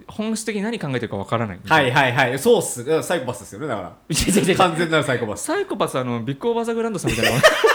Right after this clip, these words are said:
Speaker 2: いや、あれ、あれは鬼、鬼サイコパスですよ。
Speaker 1: 鬼サイコパス。
Speaker 2: 鬼サイコパス。
Speaker 1: いや、でも自分でもわかんないんだよ、それ。なんか。
Speaker 2: あー、じゃあそのわかんない感じがもうサイコパスじゃないですか、もう。
Speaker 1: そうなのかな？
Speaker 2: <laughs>
Speaker 1: で、一人でいる時怖いって思う？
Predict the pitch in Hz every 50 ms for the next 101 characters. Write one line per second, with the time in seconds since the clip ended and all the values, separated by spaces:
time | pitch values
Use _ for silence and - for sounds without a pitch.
0 | 480 480 494 - - - 554 571 - - 554 571 - 539 523 - - - - -
1 | - - - - - - - - - _ _ - - - - - - - 175 185
2 | 185 202 233 247 - - 202 202 233 254 247 240 202 202 214 226 247 190 214 214
3 | 226 214 247 233 - 240 240 233 - 247 220 220 - - - 233 220 220 - 151
4 | 170 190 180 196 190 175 139 123 107 98 - - - - - - - - 415 403
5 | - - 440 - - 466 - - - 320 220 185 - 226 254 226 202 180 131 120
6 | 120 208 247 254 320 339 339 320 370 254 160 135 139 135 - 202 196 170 131 110
7 | 104 101 - - 101 95 - - - 127 123 107 - - 98 98 104 107 107 107
8 | 110 107 107 107 113 135 165 - 240 240 220 220 220 254 269 269 262 240 208 -
9 | 170 156 147 151 143 135 123 - 151 131 123 113 104 104 101 98 92 87 - -
10 | 98 92 90 90 90 - - _ - - - 233 262 277 240 175 131 107 - 139
11 | 196 202 - - - 427 - - - 427 - - 440 415 - - 453 - - -
12 | - _ _ _ _ _ _ _ _ _ - 254 240 202 202 - - 359 330 277
13 | 208 147 135 123 - - - - 147 156 147 - - - 101 98 95 85